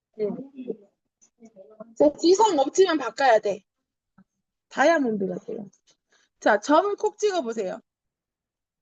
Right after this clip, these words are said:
점 콕 찍으셨어요? 자, 오른쪽 마우스 눌러서 데이터 계열 서식.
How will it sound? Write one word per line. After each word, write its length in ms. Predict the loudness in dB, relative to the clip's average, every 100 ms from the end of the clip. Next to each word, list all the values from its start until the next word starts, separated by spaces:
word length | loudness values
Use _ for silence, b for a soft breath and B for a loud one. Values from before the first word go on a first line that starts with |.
| _ _ _
점 240 | 0 2
콕 180 | 2 0
찍으셨어요? 960 | 0 2 0 -2 -2 -2 0 0 0 -4 _ _ _ _
자, 140 | 0 4
오른쪽 460 | 6 4 2 -2
마우스 240 | -2 -2 -4
눌러서 680 | -6 -4 -4 0 0 0 -4 _ _ _ _
데이터 440 | -2 -2 0 -2 -2
계열 400 | -2 0 0 -2
서식. 400 | -6 -8 -14